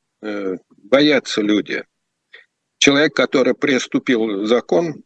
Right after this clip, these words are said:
и использует вот такие методы, вызывает, э,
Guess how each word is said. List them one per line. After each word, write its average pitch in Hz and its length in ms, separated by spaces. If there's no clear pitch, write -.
и 113 260
использует 95 640
вот 98 200
такие 113 320
методы, 120 580
вызывает, 123 640
э, 220 280